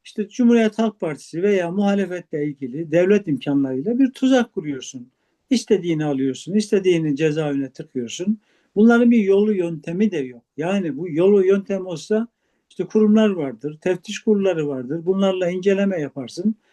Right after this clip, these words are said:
Kimse yolsuzluğa onay veren bir hadisede olmamalı.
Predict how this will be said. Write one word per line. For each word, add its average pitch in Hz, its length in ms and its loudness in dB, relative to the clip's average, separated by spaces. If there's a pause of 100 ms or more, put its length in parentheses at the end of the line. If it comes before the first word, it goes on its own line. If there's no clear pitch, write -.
(340)
Kimse 208 540 4
yolsuzluğa 175 1120 0
onay 202 440 0
veren 190 540 -2
bir 196 180 -6
hadisede 170 520 -8
olmamalı. 185 640 2